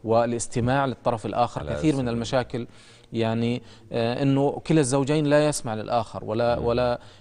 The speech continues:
Speaker 1: يدع الآخر يفضفض ويتكلم ويفرغ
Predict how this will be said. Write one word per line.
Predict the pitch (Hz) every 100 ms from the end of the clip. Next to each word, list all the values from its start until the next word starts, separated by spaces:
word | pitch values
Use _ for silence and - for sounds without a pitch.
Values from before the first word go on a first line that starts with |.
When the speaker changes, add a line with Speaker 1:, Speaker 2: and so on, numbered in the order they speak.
| -
Speaker 1:
يدع | 110 117 143 135
الآخر | 127 147 131 131 120
يفضفض | 117 - - - 104
ويتكلم | 104 110 110 127 120 110 110 110 - - 139 123 113
ويفرغ | 107 104 151 135 110